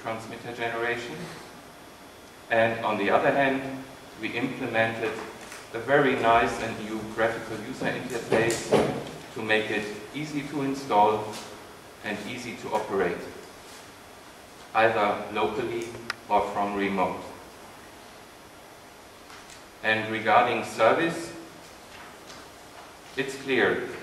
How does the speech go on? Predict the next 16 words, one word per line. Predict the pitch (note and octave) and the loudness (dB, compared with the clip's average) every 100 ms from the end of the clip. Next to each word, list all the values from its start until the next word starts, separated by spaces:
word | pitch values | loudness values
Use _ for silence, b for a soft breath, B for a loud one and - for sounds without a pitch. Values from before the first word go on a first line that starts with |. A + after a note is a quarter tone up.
| - - - - - - - - - - - - A#2+ | -12 -14 -18 -20 -20 -20 -20 -20 -20 -20 -20 -10 -8
It | A2 | -2
is | C3 B2+ | -2 0
an | A2 | -4
important | G#2+ A2+ C#3 C#3+ - | -4 -2 0 0 -4
feature | - - A2+ | -8 -6 -4
of | G#2+ | -4
a | G#2+ - | -4 -6
transmitter | - - - A#2+ G2+ | -4 -2 -2 0 -2
generation | G#2+ G#2 G#2 G2+ G2+ G#2 G#2 - - - - - | -2 -2 2 4 2 0 -6 -8 -12 -14 -10 -2
that | G#2 - - - - - - | 0 0 -6 -10 -14 -16 -16
service | - - C3+ C#3 C3+ - | -8 0 2 2 -2 0
tasks | A2+ A2+ - G#2+ | 4 4 2 -4
need | A2+ A#2 | -8 -8
to | A2+ | -8
be | G#2 G#2 | -8 -10
performed | - - G2+ G2 | -10 -4 0 0